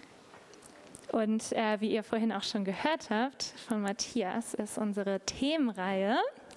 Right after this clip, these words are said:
im Februar Frühstück mit dem König. Und ich habe meine Predigt jetzt „Der König ruft zum Frühstück“ getauft,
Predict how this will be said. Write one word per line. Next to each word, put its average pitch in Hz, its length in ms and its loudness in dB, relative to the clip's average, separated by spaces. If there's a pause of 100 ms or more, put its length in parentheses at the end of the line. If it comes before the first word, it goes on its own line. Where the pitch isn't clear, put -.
(400)
im 208 200 0
Februar 214 680 0
Frühstück 302 460 -2
mit 240 140 0
dem 214 140 0
König. 269 680 0 (1200)
Und 202 200 0
ich 214 120 -2
habe 202 120 0
meine 202 180 2
Predigt 202 320 -2
jetzt 202 200 -2
„Der 190 60 2
König 202 360 -4
ruft 302 420 0
zum 196 180 -2
Frühstück“ - 480 -4
getauft, - 680 -2